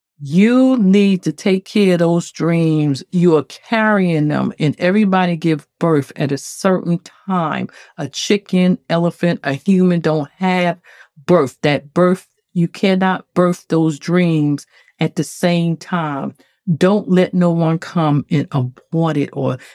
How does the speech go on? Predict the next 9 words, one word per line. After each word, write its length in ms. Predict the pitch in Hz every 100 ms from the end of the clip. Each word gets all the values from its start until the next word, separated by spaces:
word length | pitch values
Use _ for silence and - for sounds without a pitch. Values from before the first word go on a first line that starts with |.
| _
trying 340 | - 196 190 185
to 100 | 143 -
talk 400 | - 202 190 -
you 120 | 160
into 340 | 151 143 - 180
having 360 | 165 151 143
a 60 | 139
miscarriage. 960 | 143 143 - - 139 135 107 143 - _ _ -
Amen? 500 | 180 190 190 214